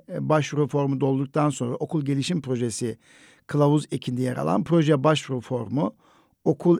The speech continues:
eylem planı ve faaliyet takvimi doldurulacak ve bir de yetmiş puan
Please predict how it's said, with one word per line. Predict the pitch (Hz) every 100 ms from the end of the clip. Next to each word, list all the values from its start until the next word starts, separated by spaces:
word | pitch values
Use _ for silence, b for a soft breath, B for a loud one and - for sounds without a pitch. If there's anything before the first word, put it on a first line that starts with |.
| -
eylem | 147 143 165 -
planı | 165 165 220
ve | 185
faaliyet | 160 151 165 165
takvimi | 135 117 123 110
doldurulacak | 139 156 165 170 175 214 - -
ve | 165 160
bir | 208 135
de | 202
yetmiş | 175 165 196 -
puan | - 123 101